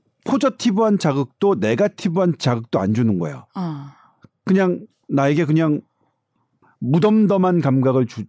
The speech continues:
Speaker 1: 주는, 주는 거예요.
Speaker 2: 네.
Speaker 1: 대표적인 게 파도 소리,
Speaker 2: 음.
Speaker 1: 새 소리, 뭐 바람 부는 소리, 비 오는 소리 이런 건데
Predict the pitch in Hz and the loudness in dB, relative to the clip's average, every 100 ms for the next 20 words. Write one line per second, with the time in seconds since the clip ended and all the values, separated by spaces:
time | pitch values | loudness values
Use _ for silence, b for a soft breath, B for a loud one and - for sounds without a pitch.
0 | _ - 160 147 147 - 143 160 135 90 | _ -2 0 0 -2 -2 0 2 0 0
1 | 104 202 208 170 220 262 B B B B | -2 -2 -4 -6 -6 -8 B B B B
2 | - 160 - - 202 185 175 170 165 165 | 0 0 0 0 2 2 0 0 0 -2
3 | - - 220 208 - 117 85 69 - 185 | -4 -4 -2 -4 -4 -4 -4 -6 -10 -12
4 | 147 143 _ _ _ - 180 190 - 160 | -12 -16 _ _ _ -6 -2 -2 0 0
5 | 123 92 67 _ _ _ _ _ 117 131 | 0 0 -6 _ _ _ _ _ -2 0
6 | 127 - 123 165 175 165 165 151 135 110 | 0 -4 -2 0 2 2 2 0 0 -2
7 | 82 - b b - 151 170 180 170 139 | -4 -10 b b -8 0 2 2 2 0
8 | 143 113 113 147 127 92 87 92 98 78 | 0 0 0 0 0 0 -4 -4 -6 -8